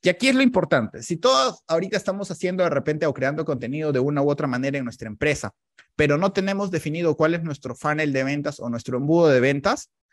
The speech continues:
es probable que, eh, lo que estemos haciendo al final no pueda tener el resultado que tendría si es que lo hubiésemos implementado.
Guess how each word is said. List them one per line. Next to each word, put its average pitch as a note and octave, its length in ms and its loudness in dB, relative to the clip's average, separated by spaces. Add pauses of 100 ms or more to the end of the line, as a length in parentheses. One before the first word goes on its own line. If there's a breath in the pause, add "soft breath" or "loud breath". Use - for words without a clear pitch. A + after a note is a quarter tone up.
(200 soft breath)
es G3 120 2
probable F#3+ 480 4
que, F#3 320 0 (920)
eh, C3+ 180 4
lo C#3+ 100 2
que D#3 80 -4
estemos E3+ 340 -6
haciendo G3+ 760 0
al C#3 180 0
final D#3+ 320 -2
no G#3 420 -2
pueda G#3 280 2
tener E3 320 -2
el E3+ 80 -2
resultado D3+ 440 -6
que D3+ 120 -4
tendría G3+ 440 -4
si A3 120 -8
es - 80 -6
que C#3+ 100 0
lo C3 80 2
hubiésemos D3 460 -2
implementado. G#2+ 560 -6